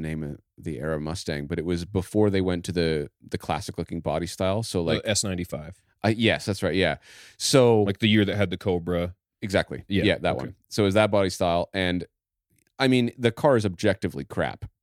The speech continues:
Speaker 1: in many ways,
Speaker 2: Oh, yeah?
Speaker 1: especially in the
Speaker 2: Never
Speaker 1: suspension.
Speaker 2: driven one. Well, oh yeah, well, and, and, uh, live rear axle.
Speaker 1: Live rear
Speaker 2: Yeah,
Speaker 1: axle and
Speaker 2: yeah.
Speaker 1: everything, right? So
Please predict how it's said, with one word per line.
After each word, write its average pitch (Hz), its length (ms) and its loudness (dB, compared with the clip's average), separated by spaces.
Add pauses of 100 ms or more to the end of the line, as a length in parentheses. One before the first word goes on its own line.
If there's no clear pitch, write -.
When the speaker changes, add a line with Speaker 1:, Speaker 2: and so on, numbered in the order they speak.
(160)
Speaker 1:
in 98 220 2
many 90 220 2
ways, 73 420 -2
Speaker 2:
Oh, 120 100 2
yeah? 104 80 6
Speaker 1:
especially 107 220 2
in 95 80 2
the 92 40 0
Speaker 2:
Never 87 60 -2
Speaker 1:
suspension. 107 500 0
Speaker 2:
driven 92 300 -2
one. 80 140 -14 (640)
Well, 131 200 6
oh 135 160 6
yeah, 139 160 6
well, 101 160 4
and, 101 120 0
and, 95 280 -2
uh, 95 200 2
live 95 260 0
rear 90 140 -4
axle. 85 340 -6
Speaker 1:
Live 107 220 6
rear 107 100 8
Speaker 2:
Yeah, 101 80 8
Speaker 1:
axle 98 200 4
and 90 40 4
Speaker 2:
yeah. 87 40 6
Speaker 1:
everything, 82 260 2
right? 92 240 2
So 110 340 4